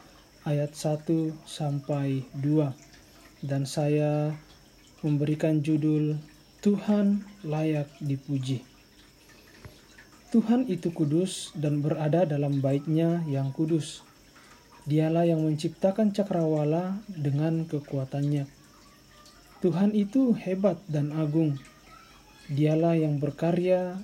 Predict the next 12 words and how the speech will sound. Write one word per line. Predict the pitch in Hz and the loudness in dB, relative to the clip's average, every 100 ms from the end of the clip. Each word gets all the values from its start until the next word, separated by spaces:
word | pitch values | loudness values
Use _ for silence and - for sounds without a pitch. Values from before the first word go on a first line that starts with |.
| - | -14
dalam | - 143 143 143 | -6 -2 0 -2
ciptaan | 156 151 - 185 185 180 185 - - - 156 | -4 -4 -2 0 -2 -2 -4 -10 -20 -8 -2
yang | 147 143 | -2 -2
tiada | - 160 165 151 139 | -2 0 2 0 -2
tandingnya. | 143 139 131 135 135 127 - - - - - - - - - - - - - - | -2 -2 0 0 -2 -4 -14 -20 -20 -20 -20 -20 -20 -20 -20 -20 -20 -20 -20 0
Tuhan | 220 208 233 233 | 2 4 6 6
yang | 196 175 | 4 0
kudus | 175 170 190 - | 0 2 0 0
dan | 160 156 165 | 0 0 0
agung | 160 165 170 | 0 2 2
itu | 190 190 202 | 0 0 -2
pun | - 165 139 151 165 | -2 0 0 -2 -6